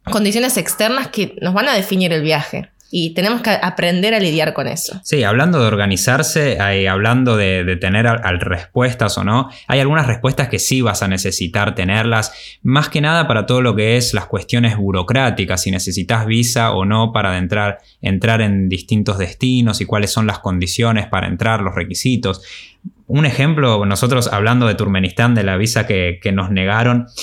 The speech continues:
Speaker 2: recuerdo que estábamos en Turquía y, y nos aloja un señor por Couchsurfing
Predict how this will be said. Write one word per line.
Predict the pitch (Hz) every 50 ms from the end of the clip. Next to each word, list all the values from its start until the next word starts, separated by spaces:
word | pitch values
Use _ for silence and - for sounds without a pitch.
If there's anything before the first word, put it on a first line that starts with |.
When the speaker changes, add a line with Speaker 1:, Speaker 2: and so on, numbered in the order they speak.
| - - - -
Speaker 2:
recuerdo | - 98 95 104 120 123 120
que | 104
estábamos | 95 - 117 113 113 113 107 101
en | 107 98 95
Turquía | 95 98 92 90 - 110 117 120 123 131 139 - -
y, | 107 104 98 95 95 92 98 - - 95
y | 95
nos | 95 95 95 95 90 87 - - - - -
aloja | - 101 98 107 120 120 117 - 120 113 120 107
un | 104 104 101
señor | - 101 104 120 131 135 123
por | - 101 92
Couchsurfing | - 104 104 101 - - 127 127 123 - 156 156 165 160 165